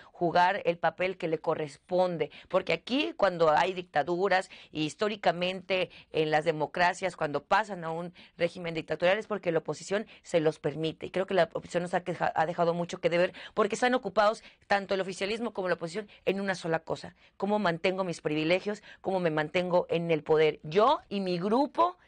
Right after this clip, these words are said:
selecto, mi cúpula de poder, no los de abajo, no las mujeres, no es,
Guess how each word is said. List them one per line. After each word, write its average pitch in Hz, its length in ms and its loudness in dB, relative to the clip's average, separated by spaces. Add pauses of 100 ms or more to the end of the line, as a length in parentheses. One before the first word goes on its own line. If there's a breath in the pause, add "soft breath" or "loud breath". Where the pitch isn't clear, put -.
(140 soft breath)
selecto, 196 580 0
mi 190 140 -6
cúpula 240 580 0
de 175 100 2
poder, 160 260 2 (180 loud breath)
no 302 140 2
los 359 120 4
de 294 80 4
abajo, 202 600 4
no 208 100 -6
las 262 140 0
mujeres, 196 540 -4
no 208 80 -6
es, - 160 -10